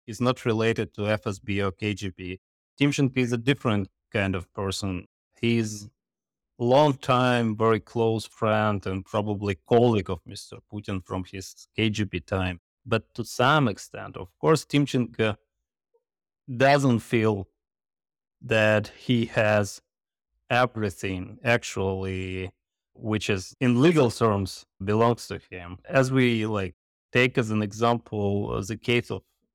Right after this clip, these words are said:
Gunvor company. For a long period of time, Timchenko was saying that he's the only one beneficiary of that company. And then it appears that Torbjörn Törnqvist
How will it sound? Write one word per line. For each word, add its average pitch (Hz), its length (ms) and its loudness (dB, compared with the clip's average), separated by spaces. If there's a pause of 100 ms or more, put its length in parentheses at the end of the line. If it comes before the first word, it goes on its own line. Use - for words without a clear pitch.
(460)
Gunvor 135 440 2
company. 95 640 -6 (220)
For 117 340 2
a 117 40 6
long 151 340 6
period 139 440 2
of 107 200 -4
time, 123 440 2
Timchenko 123 540 -2
was 104 180 -2
saying 117 500 0
that 98 280 -4 (320)
he's 123 380 0
the 113 260 -4 (180)
only 123 360 4
one 113 340 2
beneficiary 101 800 0
of 82 100 -18
that 90 220 -12
company. 95 500 -10
And 95 180 -10
then 117 200 2
it 110 180 0
appears 107 600 -2
that 92 400 -6 (320)
Torbjörn 107 600 2
Törnqvist 160 800 0